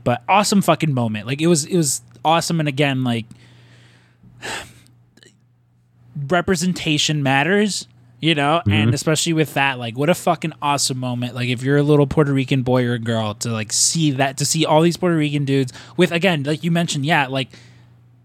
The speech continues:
Speaker 1: I, I understand why some people don't understand the impact of Bad Bunny, but he is the
Speaker 2: Mm-hmm.
Speaker 1: biggest fucking thing. <laughs> Like, he is
Speaker 2: Yeah.
Speaker 1: a huge megastar. Just because you don't listen to his music or you don't pay attention or you're not,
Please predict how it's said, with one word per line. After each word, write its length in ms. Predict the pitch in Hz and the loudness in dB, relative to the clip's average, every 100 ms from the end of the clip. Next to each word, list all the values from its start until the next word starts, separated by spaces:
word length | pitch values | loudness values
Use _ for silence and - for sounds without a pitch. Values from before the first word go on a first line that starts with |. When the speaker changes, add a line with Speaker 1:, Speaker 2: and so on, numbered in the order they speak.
| _ _ _ _ _ _ _ _ - | _ _ _ _ _ _ _ _ -2
Speaker 1:
I, 220 | 202 196 - | 0 0 -4
I 180 | 180 208 | -4 -2
understand 760 | - 220 220 202 - 175 185 208 | -2 -2 0 -2 -2 -2 0 0
why 140 | 165 | 0
some 320 | - - 175 | 0 0 0
people 300 | 165 190 180 | 0 -4 -2
don't 440 | 156 151 160 175 175 - | -2 0 2 0 -2 -8
understand 520 | 156 160 147 156 151 | -4 -4 -4 -4 -4
the 120 | 147 127 | -4 -6
impact 440 | 135 127 156 165 | -6 -2 -2 -2
of 160 | 135 123 | -4 -2
Bad 320 | 135 131 120 | 0 0 -2
Bunny, 400 | 117 131 180 208 - - _ - | -4 0 2 0 -2 -20 _ -4
but 100 | 175 - | -4 -4
he 280 | - 180 190 | -6 -4 0
is 180 | 190 101 | 2 4
the 100 | 185 | 2
Speaker 2:
Mm-hmm. 80 | 139 | 2
Speaker 1:
biggest 420 | 160 160 170 160 | 0 2 2 0
fucking 540 | - - 147 143 143 135 | -4 -2 0 0 -6 -10
thing. 540 | - 139 - 180 117 - | -6 -2 0 0 -4 -10
<laughs> 40 | - - | -18 -4
Like, 220 | 160 120 _ | -4 -4 _
he 220 | - 185 196 | -4 0 2
is 100 | 202 | 2
Speaker 2:
Yeah. 140 | 185 | 0
Speaker 1:
a 40 | |
huge 600 | 170 - 170 202 196 143 - _ | 0 -2 2 2 2 -2 -10 _
megastar. 680 | 139 147 175 185 - 139 117 | -4 0 2 0 2 0 0
Just 200 | - 180 | -4 -6
because 360 | 190 208 160 147 | -6 -6 -6 0
you 100 | 196 | 2
don't 220 | 202 175 | 2 2
listen 260 | 175 170 | 0 0
to 140 | 156 156 | 0 0
his 120 | 143 | -2
music 380 | 139 139 143 131 | -4 -4 -4 -6
or 40 | |
you 200 | 123 165 | -4 2
don't 160 | 185 175 | 2 2
pay 140 | 151 | 2
attention 480 | 139 135 135 131 139 | 0 0 -2 -2 -4
or 60 | 127 | -6
you're 280 | 131 143 139 | -6 -4 -4
not, 420 | 139 143 147 | -2 -2 -4